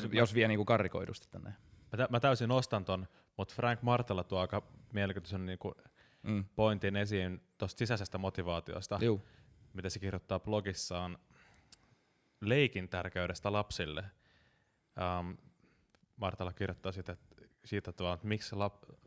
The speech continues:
Speaker 1: lapset leikkii. No ne leikkii sen takia, että leikki on hauskaa. Se tuntuu hyvältä, siihen ei ole periaatteessa mitään järkevää syytä, eikä
Speaker 2: Mm.
Speaker 1: päämäärää.
Speaker 2: Tai ulkoista motivaatiota
Speaker 1: Uutta
Speaker 2: millään
Speaker 1: ulkoista
Speaker 2: tavalla.
Speaker 1: motivaatiota.
Speaker 2: Mm.
Speaker 1: Leikkiä leikitään, koska se on hauskaa.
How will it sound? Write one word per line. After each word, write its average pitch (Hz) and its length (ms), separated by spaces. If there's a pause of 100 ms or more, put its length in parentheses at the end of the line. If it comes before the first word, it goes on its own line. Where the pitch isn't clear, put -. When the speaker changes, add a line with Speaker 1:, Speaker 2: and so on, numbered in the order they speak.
Speaker 1:
lapset 104 300
leikkii. 92 580 (220)
No 104 80
ne 107 100
leikkii 123 340
sen 117 160
takia, 107 240
että 107 140
leikki 110 260
on 95 100
hauskaa. 90 760 (360)
Se 104 120
tuntuu 104 360
hyvältä, 110 440
siihen 101 240
ei 120 100
ole 135 100
periaatteessa 120 580
mitään 95 400 (1120)
järkevää 92 440
syytä, 95 580 (500)
eikä 101 180
Speaker 2:
Mm. 98 100
Speaker 1:
päämäärää. 90 760 (180)
Speaker 2:
Tai 107 120
ulkoista 104 380
motivaatiota 98 500
Speaker 1:
Uutta 104 80
Speaker 2:
millään 104 140
Speaker 1:
ulkoista 101 220
Speaker 2:
tavalla. 107 140
Speaker 1:
motivaatiota. 110 420
Speaker 2:
Mm. 98 80 (200)
Speaker 1:
Leikkiä 107 500
leikitään, 90 380
koska - 160
se 90 100
on 87 120
hauskaa. 90 480